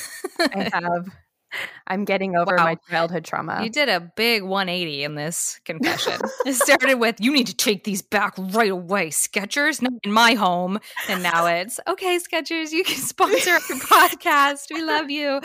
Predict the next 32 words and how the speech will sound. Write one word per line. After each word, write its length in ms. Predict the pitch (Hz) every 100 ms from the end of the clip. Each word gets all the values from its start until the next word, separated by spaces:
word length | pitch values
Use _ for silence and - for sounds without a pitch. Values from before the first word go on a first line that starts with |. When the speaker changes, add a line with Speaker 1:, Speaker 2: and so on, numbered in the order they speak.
| - 349
Speaker 2:
Also, 220 | 254 -
I'm 180 | 349 320
really 260 | 294 294 311
powerful 520 | - 247 247 277 247
influencer, 880 | 226 247 247 226 247 220 208 208 208
and 280 | 202 196 196
I'll 200 | 202 208
get 200 | 226 202
everybody 360 | 208 220 233
wearing 480 | 233 214 302 254 233 - _ -
your 260 | 214 202 226 -
platform 640 | 226 202 196 220 214 202
roller 280 | 202 202 208
skate 380 | 240 - 190 -
shoes 560 | - 208 220 202 247 -
Speaker 1:
So 320 | 254 240 220
Speaker 2:
if 80 | 214
you 100 | 220 190
Speaker 1:
I, 80 | 196
Speaker 2:
want." 300 | 190 220 254
Speaker 1:
you 120 | 285
know, 240 | 277 196 -
not 280 | 208 233 254
just 220 | 294 262 -
Skechers, 320 | 226 226 165 -
I 100 | 185
will 100 | 175
also 340 | - 175 - 185
take, 400 | - 185 - -
uh, 320 | - 185 175 185
sponsorship 680 | - 170 175 185 175 175
from 400 | - 165 165 170